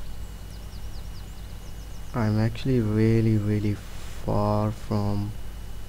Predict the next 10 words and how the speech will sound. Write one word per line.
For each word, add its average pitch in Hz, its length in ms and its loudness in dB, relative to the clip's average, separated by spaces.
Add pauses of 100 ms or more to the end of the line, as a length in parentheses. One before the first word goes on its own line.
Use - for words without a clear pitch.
both 113 320 4
of 110 260 0
these 107 320 2
fuel 110 260 2
stations, 110 760 0
so 113 80 -2
I 110 80 2
have 107 100 0
no 107 260 4
idea, 104 440 0